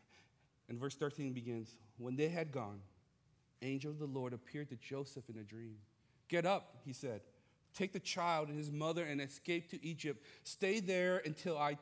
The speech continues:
tell you, for Herod is going to search for the child to kill him." So he, meaning Joseph, got up, took the child and his mother during the night and left for Egypt,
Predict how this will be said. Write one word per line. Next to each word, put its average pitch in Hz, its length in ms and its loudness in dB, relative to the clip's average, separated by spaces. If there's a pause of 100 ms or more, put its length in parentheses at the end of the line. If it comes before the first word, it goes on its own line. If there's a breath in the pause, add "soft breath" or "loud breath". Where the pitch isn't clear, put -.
(160)
tell 190 200 2
you, 120 460 -4 (340 loud breath)
for 147 180 2
Herod 180 440 2
is 143 120 -2
going 160 240 -2
to 143 100 -6
search 220 400 -2
for 185 120 -4
the 165 80 -4
child 127 460 0
to - 60 -12
kill 143 360 -6
him." 98 140 -14 (1600 soft breath)
So 147 260 0
he, 160 300 -2
meaning 135 280 -4
Joseph, 151 420 -2
got 123 180 -2
up, 110 220 -6 (500 soft breath)
took 185 180 -2
the 214 80 -4
child 139 460 0
and 143 80 -2
his 135 140 -4
mother 113 400 -4 (300 loud breath)
during 147 260 4
the 147 80 -2
night 110 320 -2
and 104 200 -8
left 113 300 -6
for 113 120 -12
Egypt, 110 340 -14